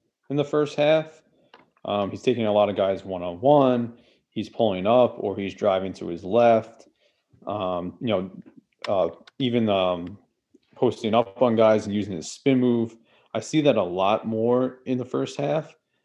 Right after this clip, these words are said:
I'm not sure if it's because he's laboring and because,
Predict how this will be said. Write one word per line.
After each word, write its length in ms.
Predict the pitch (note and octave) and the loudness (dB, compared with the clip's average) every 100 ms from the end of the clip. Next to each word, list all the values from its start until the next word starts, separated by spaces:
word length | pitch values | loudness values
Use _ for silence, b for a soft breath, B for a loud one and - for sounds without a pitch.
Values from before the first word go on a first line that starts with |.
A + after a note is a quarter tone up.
| _ _ _ _ _ - | _ _ _ _ _ -10
I'm 120 | B2 | -2
not 200 | E3+ F#3+ | -2 -4
sure 400 | - C3 C3 C#3+ | -2 4 6 6
if 140 | C#3+ | 4
it's 120 | A2+ | -4
because 360 | - A2 A2+ G#2 | -6 -4 -2 -2
he's 300 | A2+ G#2 F2+ | -4 -6 -6
laboring 600 | F#2 F#2+ G2+ B2 C#3 D#3 | -6 -4 -2 0 0 0
and 260 | A#2 F#2+ F#2+ - | -2 -4 -8 -14
because, 320 | G2+ A#2 | -6 -4